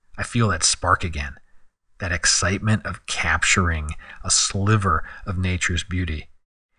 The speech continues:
And I hold on to that spark after the workshop to nurture it. I still post content to YouTube,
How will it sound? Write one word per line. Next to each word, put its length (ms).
And 80
I 40
hold 280
on 180
to 40
that 180
spark 400
after 280
the 100
workshop 560
to 100
nurture 460
it. 220
I 80
still 240
post 320
content 460
to 80
YouTube, 720